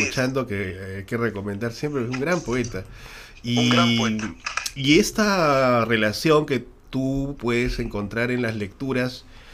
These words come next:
Speaker 1: ¿siempre influye mucho en tu, en tu manera de escribir? O sea, ¿eres un escritor que, eh, está en conversación con poetas vivos, pero también poetas muertos que,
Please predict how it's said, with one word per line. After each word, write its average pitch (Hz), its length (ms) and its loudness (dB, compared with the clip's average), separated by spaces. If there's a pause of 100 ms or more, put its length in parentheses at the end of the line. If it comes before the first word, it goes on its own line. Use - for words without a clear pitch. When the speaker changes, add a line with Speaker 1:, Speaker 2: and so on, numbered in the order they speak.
(220)
Speaker 1:
¿siempre 180 580 0
influye 156 840 -2
mucho 156 460 -4
en 139 120 -4
tu, 95 640 -6
en 104 140 -4
tu 117 100 -6
manera 120 420 0
de 139 100 0
escribir? 117 540 -2 (140)
O 113 120 -4
sea, 120 320 -2
¿eres 120 400 -2
un 131 260 -4
escritor 120 800 -2 (500)
que, 120 600 0
eh, 101 340 -6
está 117 920 0 (680)
en 117 120 2
conversación 113 960 0
con 113 200 -2
poetas 113 840 -4
vivos, 127 760 -2
pero 101 180 -2
también 113 320 -2
poetas 120 400 -4
muertos 131 560 -2
que, 92 220 -10